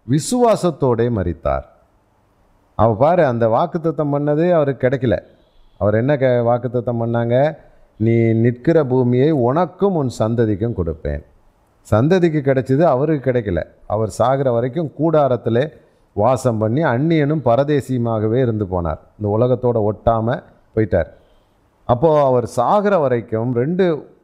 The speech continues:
பெரிய வாக்குத்தத்தங்களை கர்த்தர் அவருக்கு கொடுத்திருந்தார். ஆரம்பத்துல அழைக்கும்போது, ஒண்ணு, "உனக்கு ஒரு சந்ததி தருவேன்." ரெண்டாவது, "நீ நிற்கிற இந்த பூமி, நீ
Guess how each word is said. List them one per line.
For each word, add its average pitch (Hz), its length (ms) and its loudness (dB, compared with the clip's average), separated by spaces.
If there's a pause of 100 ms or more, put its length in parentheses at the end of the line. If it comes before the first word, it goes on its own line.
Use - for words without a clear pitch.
(280)
பெரிய 143 300 2
வாக்குத்தத்தங்களை 123 760 -2
கர்த்தர் 113 320 -2
அவருக்கு 101 360 -2
கொடுத்திருந்தார். 82 460 -4 (460)
ஆரம்பத்துல 95 540 0
அழைக்கும்போது, 92 680 -2
ஒண்ணு, 117 320 0 (340)
"உனக்கு 117 280 0
ஒரு 98 180 0
சந்ததி 117 420 0
தருவேன்." 78 440 -2 (560)
ரெண்டாவது, 110 640 2 (440)
"நீ 120 200 2
நிற்கிற 127 440 2
இந்த 117 180 0
பூமி, 117 440 0
நீ 101 140 -2